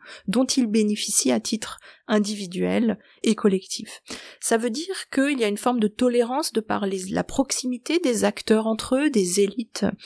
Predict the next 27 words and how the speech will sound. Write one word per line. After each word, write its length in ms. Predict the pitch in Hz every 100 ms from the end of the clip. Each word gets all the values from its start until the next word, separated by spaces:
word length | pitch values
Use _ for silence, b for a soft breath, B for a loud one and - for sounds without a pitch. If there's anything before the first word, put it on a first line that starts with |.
| B
coloniales, 680 | - 196 185 180 180 330 311 - B B B
et 100 | 240
puis 380 | 220 - - 294 427 -
aussi 340 | 285 - 320
toute 220 | - 392 -
une 100 | 370
stratégie, 800 | - - 294 285 269 262 311 302
euh, 100 | 220
collective, 800 | 196 226 226 233 - 233 277 330 - _ _ -
tacite 640 | 220 220 - 302 - -
qu'on 160 | - 202
voit 520 | 190 208 240 269 269
se, 480 | - - 202 180 185
se 160 | -
dessiner 560 | 180 196 - 226 233 277
de, 260 | 226 190 170
de 200 | 170 190
dossier 380 | 196 - -
en 120 | 233 208
dossier 420 | 196 196 254 294 b b
d'évitement 680 | 175 220 277 254 254 233 233
judiciaire. 600 | 214 202 - - 95 - B B B
C'est-à-dire 540 | - 175 170 170 269
qu'il 160 | - 214
arrive, 340 | 180 196 247
par 140 | - 190
exemple, 580 | 175 175 185 269 208